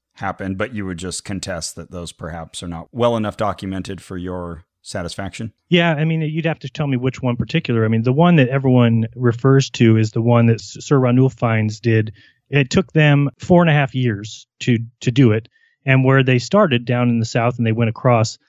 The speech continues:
Speaker 2: they have video footage of it, which doesn't make any sense because supposedly it was these two guys, but they're being filmed. It's two guys that are going across Antarctica being filmed. They're also filmed when they got to the North Pole and planted the flag there. Again,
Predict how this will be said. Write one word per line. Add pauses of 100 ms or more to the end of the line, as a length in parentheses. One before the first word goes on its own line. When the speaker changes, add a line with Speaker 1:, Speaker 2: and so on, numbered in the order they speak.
Speaker 2:
they
have
video
footage
of
it,
which
doesn't
make
any
sense
because
supposedly
it
was
these
two
guys,
but
they're
being
filmed. (120)
It's
two
guys
that
are
going
across
Antarctica
being
filmed. (320)
They're
also
filmed
when
they
got
to
the
North
Pole
and
planted
the
flag
there.
Again,